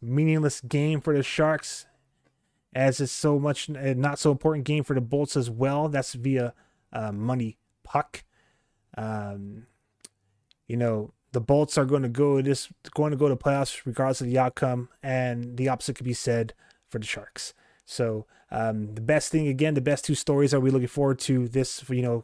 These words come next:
leading up to the trade deadline or for the rest of the season is gonna be, you know, how the new defensive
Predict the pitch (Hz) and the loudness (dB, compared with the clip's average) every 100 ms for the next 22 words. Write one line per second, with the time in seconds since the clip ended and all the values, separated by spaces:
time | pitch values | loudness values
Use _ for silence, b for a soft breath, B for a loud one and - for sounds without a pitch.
0 | - 127 127 127 123 127 110 135 123 123 | -6 -4 -2 -2 -4 -4 -4 -2 0 0
1 | 127 131 120 120 123 117 113 196 175 185 | 2 0 -2 -2 -2 -2 -4 -2 0 -2
2 | - B B B 151 147 135 - 147 127 | -6 B B B 4 4 4 2 2 4
3 | 139 135 - b b b 123 127 123 - | 4 2 -2 b b b -2 0 0 -4
4 | - - 151 147 139 123 131 147 147 143 | -16 -4 2 2 2 2 4 6 6 4
5 | 143 143 - 139 - 123 - | -2 -6 -4 -4 -4 -6 -8